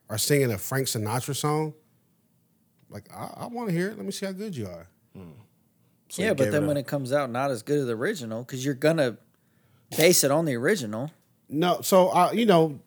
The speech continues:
Speaker 1: I know, like, the original is the original, but, like, you don't have to be as good. You just gotta do your own thing with it.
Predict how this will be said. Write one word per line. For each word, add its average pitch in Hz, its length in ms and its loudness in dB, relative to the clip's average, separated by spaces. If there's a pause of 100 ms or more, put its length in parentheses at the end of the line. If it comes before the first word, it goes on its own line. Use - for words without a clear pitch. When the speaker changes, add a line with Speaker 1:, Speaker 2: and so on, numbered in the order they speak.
(120)
Speaker 1:
I 143 80 6
know, 226 240 12
like, 180 280 10
the 143 80 4
original 123 560 4
is 117 240 -2
the 113 120 -6
original, 95 460 -10 (440)
but, 139 100 -2
like, 143 220 4 (720)
you - 100 0
don't 226 120 10
have 190 160 10
to 151 80 2
be 143 200 4
as 135 300 4
good. 135 340 4
You 127 140 -2
just 135 140 -4
gotta 143 160 4
do 123 160 2
your 139 260 2
own 131 260 -4
thing 131 280 -2
with 170 240 -6
it. - 100 -20